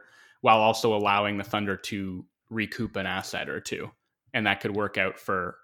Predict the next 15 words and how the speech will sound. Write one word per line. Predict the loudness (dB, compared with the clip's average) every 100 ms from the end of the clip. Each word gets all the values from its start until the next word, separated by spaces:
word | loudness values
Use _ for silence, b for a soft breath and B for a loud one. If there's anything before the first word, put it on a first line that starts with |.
| _
all | -4 -2
parties | -2 -4 -4 -8
involved. | -10 -6 -6 -6 -12 -20 -8
Um, | -4 -4 -6
'cause | -8 2
as | 4 4
things | 2 0 0
stand, | 0 0 0
it's | -4 -4
like, | -4 -4 -14 _ b b b b b b _
I | 2
guess | 6 4 4
the | 2 2
Hawks | 6 4 2 -4
maybe | -2 0 -2 -2